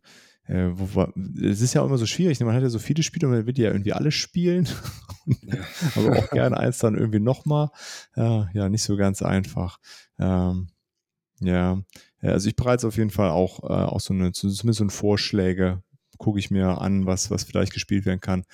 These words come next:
Speaker 1: allein um die Regeln nochmal, ähm, sich nochmal zu verinnerlichen. Gerade wenn's dann ein Spiel ist, wo man denkt, „Okay, das würde ich gerne mal wieder spielen, dann habe ich aber lange nicht gespielt,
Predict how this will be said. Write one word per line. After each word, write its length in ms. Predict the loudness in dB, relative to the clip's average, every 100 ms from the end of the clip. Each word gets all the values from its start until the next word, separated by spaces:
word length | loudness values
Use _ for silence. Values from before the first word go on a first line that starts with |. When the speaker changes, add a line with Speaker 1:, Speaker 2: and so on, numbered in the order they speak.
| -20 _
Speaker 1:
allein 260 | -2 0 2
um 80 | 2
die 100 | 2
Regeln 320 | 0 0 2
nochmal, 420 | 0 0 -2 -2 -8 _ _ _ -6
ähm, 460 | 0 0 0 -4 -12 _ _ _
sich 140 | -4 0
nochmal 200 | 0 0
zu 140 | 0
verinnerlichen. 640 | -2 0 2 0 0 -4
Gerade 240 | -2 -2 0
wenn's 160 | 0
dann 180 | 0 0
ein 40 | -2
Spiel 220 | -2 -2
ist, 140 | 0
wo 40 | 0
man 80 | 0
denkt, 140 | 0
„Okay, 180 | -2 -2
das 280 | -2 -2 0
würde 140 | 0
ich 80 | 2
gerne 200 | 0 2
mal 60 | 2
wieder 160 | 2
spielen, 340 | 0 0 0 2
dann 140 | 2
habe 120 | 0 0
ich 80 |
aber 140 | 0 -2
lange 180 | 0 -2
nicht 160 | -4
gespielt, 540 | -6 -4 0 2 2